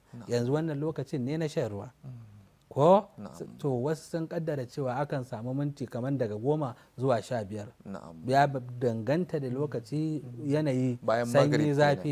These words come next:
Speaker 1: kenan.
Speaker 2: eh, bayan rana ta yi
Speaker 1: Bayan,
Speaker 2: gurubi,
Speaker 1: na'am.
Speaker 2: to, wannan hasken na, jan
Speaker 1: Mm.
Speaker 2: haske na,
Speaker 1: Mm.
Speaker 2: na gabas,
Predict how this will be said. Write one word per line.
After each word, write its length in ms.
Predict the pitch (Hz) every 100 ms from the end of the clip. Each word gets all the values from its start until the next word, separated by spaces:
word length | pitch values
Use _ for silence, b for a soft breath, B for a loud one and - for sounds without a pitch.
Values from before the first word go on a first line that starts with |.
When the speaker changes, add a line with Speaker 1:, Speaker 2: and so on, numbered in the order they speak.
| 131
Speaker 1:
kenan. 40 | 147
Speaker 2:
eh, 40 |
bayan 420 | 123 151 170 180 175
rana 300 | 175 175 170
ta 120 | -
yi 60 | 180
Speaker 1:
Bayan, 180 | 151 143
Speaker 2:
gurubi, 340 | 202 202 147 120
Speaker 1:
na'am. 280 | - -
Speaker 2:
to, 80 | -
wannan 800 | 139 139 139 147 202 226 220 202 - 135
hasken 440 | 190 190 - 190 160
na, 220 | 156 151 131
jan 200 | 135 160
Speaker 1:
Mm. 20 | 156
Speaker 2:
haske 340 | 156 - 160
na, 180 | 165 160
Speaker 1:
Mm. 300 | - 131 120
Speaker 2:
na 140 | 127 151
gabas, 360 | 190 208 151